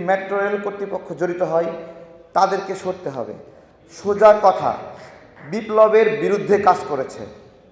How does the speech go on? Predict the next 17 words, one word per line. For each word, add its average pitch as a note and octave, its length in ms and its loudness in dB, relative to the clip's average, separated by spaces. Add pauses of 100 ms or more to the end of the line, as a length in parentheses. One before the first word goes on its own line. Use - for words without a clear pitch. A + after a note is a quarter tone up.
(140)
তার E3 200 6 (120)
এখানে E3+ 260 -8 (180)
সার্ভিস D#3 420 -2
করার D3+ 280 -4
কোনো G#3+ 220 -4
অধিকার C3+ 300 -6 (100)
নাই। G2 100 -14 (1000)
আরও A#3 140 12 (140)
ভালো G3 180 8 (100)
হয়, E3+ 200 8 (1000)
আরও G#3+ 140 8 (120)
ভালো F#3+ 160 4 (100)
হয় G3 200 4 (880)
তাদেরকে F#3 420 0 (220)
কিছুদিন F#3+ 360 -8 (140)
বন্দি G3+ 340 0
রাখলে C#3 220 2